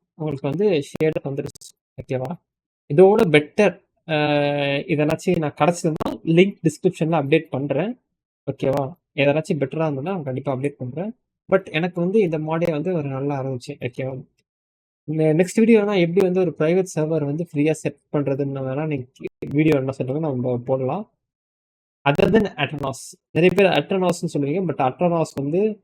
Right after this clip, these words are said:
நான் ப்ரிஃபர் பண்ண மாட்டேன். உங்க கேம் பிளே, உங்க ஃப்ரெண்ட்ஸ் கூட விளையாடணும்னா. நான் other than Aternos வேற ஏதாச்சும் ஐடியாஸ் இருக்கும், அதை நான் சொல்றேன். ஓகேவா? உங்களுக்கு இதோட கம்ப்ளீட் இன்ஸ்டாலேஷன் கைடு வந்து நான் டிஸ்கிரிப்ஷன்ல தந்திருக்கேன், நீங்க டவுன்லோட் பண்ணிக்கலாம்.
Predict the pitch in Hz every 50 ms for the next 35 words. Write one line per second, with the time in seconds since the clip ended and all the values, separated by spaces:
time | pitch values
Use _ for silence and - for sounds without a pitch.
0 | _ _ _ _ - 127 151 143 - - 180 156 - - 139 139 151 151 143 127
1 | 123 123 123 139 151 156 147 135 131 131 123 120 123 139 143 147 143 147 135 135
2 | 135 135 131 131 127 127 127 123 123 - 139 135 - - - 139 131 131 131 127
3 | 127 127 127 123 147 185 214 - _ _ _ _ _ _ _ _ _ - 165 156
4 | 156 156 190 202 190 190 254 269 254 170 151 170 170 185 220 233 - 160 - 160
5 | 143 147 147 147 151 151 - 175 165 156 147 143 139 135 135 131 131 127 127 135
6 | 139 143 - - - 135 143 143 139 139 139 - 147 127 - - 135 143 - -
7 | _ _ _ _ _ _ _ _ - 170 175 160 143 - 147 131 123 127 139 160
8 | - _ _ - 143 - - 143 139 139 143 160 165 170 175 180 165 165 156 151
9 | 147 143 143 143 - 147 160 175 180 220 - 170 160 156 - - 180 170 - 165
10 | 147 139 131 131 135 135 139 135 160 233 285 277 180 143 135 175 - - - 180
11 | - - 147 135 135 135 131 131 - - 208 208 160 135 131 131 131 131 123 -
12 | 123 113 - 113 - -